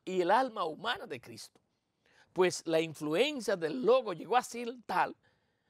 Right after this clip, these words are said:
que la naturaleza humana en su cuerpo y el alma solamente puede sufrir en virtud de un milagro divino. Citamos. ¿Cómo podemos juzgar la carne recibida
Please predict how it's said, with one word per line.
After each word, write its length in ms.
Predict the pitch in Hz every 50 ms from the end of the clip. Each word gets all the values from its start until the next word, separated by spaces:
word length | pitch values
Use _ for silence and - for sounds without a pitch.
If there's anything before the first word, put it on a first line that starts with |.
| _ _
que 160 | - 254 269
la 100 | 262 254
naturaleza 520 | 247 240 220 - 233 233 233 240 - 233 285
humana 440 | 294 285 254 240 247 254 277 294 294
en 160 | 294 302 269
su 180 | - - 262
cuerpo 560 | - - 208 214 226 240 - - - 339 - - _ _ _ _ _ -
y 120 | - 240
el 100 | 233 190
alma 280 | 185 208 226 262 254 220
solamente 560 | - - 233 247 247 220 233 247 302 294 240
puede 340 | - - 160 208 240 262 262
sufrir 720 | - - - - - - - - 262 285 277 247 165 - _ _ _ _ _ - _ _ _ -
en 260 | 233 240 220 202 175
virtud 680 | 190 208 190 175 170 156 - _ - 294 311 403 440 -
de 140 | - 190 185
un 140 | 180 160
milagro 480 | 160 156 143 143 143 147 156 147 156 147
divino. 540 | 135 139 131 135 143 143 139 135 135 120 - _ _ _ _ _ -
Citamos. 500 | - - 170 139 - - 87 85 - - _ _ _ _ _ _ _ _ _ _ _ _ _ _ _ - _ _ - _ _
¿Cómo 280 | - 330 370 480 - -
podemos 640 | - - 170 151 131 147 180 233 269 254 220 170 151
juzgar 580 | - - - 151 - - - - 170 185 202
la 140 | 185 165 143
carne 560 | - - 180 196 214 196 180 170 160 156 147
recibida 800 | 139 175 185 180 - - 165 156 190 254 - - - - - -